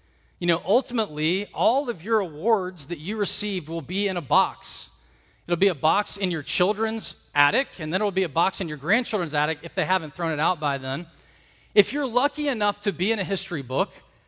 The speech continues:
what's, what's the history? What's gonna be remembered? It's, it's very rare. One in a million people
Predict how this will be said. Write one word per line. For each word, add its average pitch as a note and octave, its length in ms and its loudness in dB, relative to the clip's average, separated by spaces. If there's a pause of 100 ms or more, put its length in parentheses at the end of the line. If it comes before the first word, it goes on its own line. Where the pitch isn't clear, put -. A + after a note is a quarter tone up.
(580)
what's, D3 560 -4
what's F3+ 300 0
the C4 120 2
history? F#3+ 480 -2
What's D#3 260 -2
gonna C4+ 160 2
be B3+ 180 -2
remembered? G3 520 0
It's, - 200 0
it's - 200 -6
very B3 500 -4
rare. F#3+ 220 0
One G3+ 240 -2
in C4 80 -2
a - 20 -4
million A#3+ 300 -4
people C3+ 540 -8